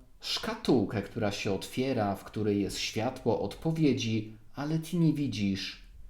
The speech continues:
Do tego nawiązuje już ta karta, która pokazuje dosłownie twoją duszę w tej męskiej postaci.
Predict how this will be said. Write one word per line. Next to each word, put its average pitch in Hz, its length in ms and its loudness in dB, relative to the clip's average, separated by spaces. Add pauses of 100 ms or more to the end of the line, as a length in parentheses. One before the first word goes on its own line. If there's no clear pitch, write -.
(440)
Do 117 240 4
tego 165 380 4
nawiązuje 127 680 4
już 117 260 2
ta 107 120 -4
karta, 123 460 0
która 110 320 0
pokazuje 117 680 0
dosłownie 127 1080 2
twoją 139 720 0
duszę 110 760 2 (360)
w - 120 -18
tej 120 300 6
męskiej 165 640 2
postaci. 95 1040 0